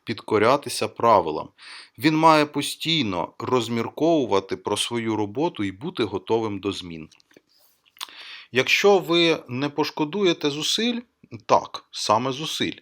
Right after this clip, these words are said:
щоб прочитати і засвоїти цю книжку, то зрозумієте вагомість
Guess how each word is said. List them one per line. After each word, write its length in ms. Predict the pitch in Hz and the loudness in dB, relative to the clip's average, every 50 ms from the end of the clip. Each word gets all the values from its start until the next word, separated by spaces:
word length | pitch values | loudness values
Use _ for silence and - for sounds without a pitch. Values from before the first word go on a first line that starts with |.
| _ - - - - - - | _ -20 -18 -18 -18 -14 -6
щоб 340 | - - - 151 147 151 - | -2 0 4 4 2 2 2
прочитати 760 | - 151 143 - - 151 147 - 131 127 113 - - 92 - - | -2 -2 0 0 0 0 2 4 4 4 4 2 -2 -10 -8 -8
і 140 | 117 123 123 | -8 -6 -4
засвоїти 720 | 110 117 123 - - 131 127 135 131 110 95 - - - | -4 -2 -2 -2 -2 -2 0 0 2 2 2 0 -2 -8
цю 180 | 98 - - 113 | -14 -10 -10 -10
книжку, 580 | - - 123 156 214 226 - - - - 101 - - - | -10 -8 -6 -4 -4 -4 -6 -6 -6 -6 -6 -6 -6 -2
то 160 | - 151 190 | 0 0 0
зрозумієте 720 | 190 185 185 175 175 - 180 175 165 123 101 90 87 - 95 | 0 -2 -6 -8 -6 -6 -4 -2 -2 -2 -2 -2 -2 -4 -4
вагомість 760 | 85 95 95 95 - 143 160 175 147 123 - - - - - | -2 -2 -2 -2 -2 -2 -2 -2 -2 -4 -6 -6 -10 -12 -14